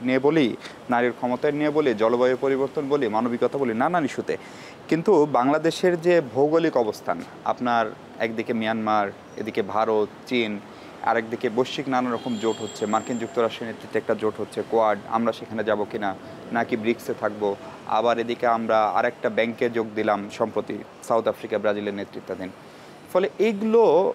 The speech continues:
অনেকে বলছেন যে একটা ভারসাম্যপূর্ণ কূটনীতি বাংলাদেশ এখন পর্যন্ত করছে বা প্রধানমন্ত্রী শেখ হাসিনা করছেন। তার আসলে কূটনৈতিক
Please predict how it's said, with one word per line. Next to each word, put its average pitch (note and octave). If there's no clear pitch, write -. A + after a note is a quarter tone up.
অনেকে E3
বলছেন E3
যে D#3+
একটা D3+
ভারসাম্যপূর্ণ D3
কূটনীতি B2+
বাংলাদেশ A#2
এখন A#2
পর্যন্ত G#2
করছে -
বা A2
প্রধানমন্ত্রী A2+
শেখ A2
হাসিনা G2+
করছেন। A2
তার D#3
আসলে F#3+
কূটনৈতিক G3+